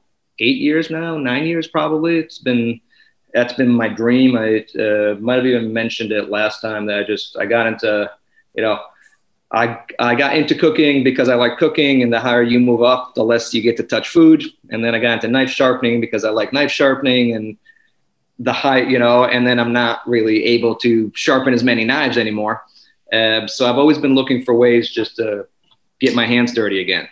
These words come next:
And, uh, knife making has always been the, uh, it just seemed like the natural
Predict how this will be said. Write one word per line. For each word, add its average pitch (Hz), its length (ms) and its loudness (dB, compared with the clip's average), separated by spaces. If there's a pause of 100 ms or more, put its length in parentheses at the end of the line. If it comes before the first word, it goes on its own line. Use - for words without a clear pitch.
(100)
And, 104 240 -8
uh, 104 280 -4 (260)
knife 127 340 0
making 131 320 2
has 117 140 2
always 117 320 2
been 113 340 -4
the, 104 540 0 (240)
uh, - 40 -8
it 107 360 -4
just 123 180 -2
seemed 117 220 -2
like 110 220 -6
the 117 60 -4
natural 113 800 -4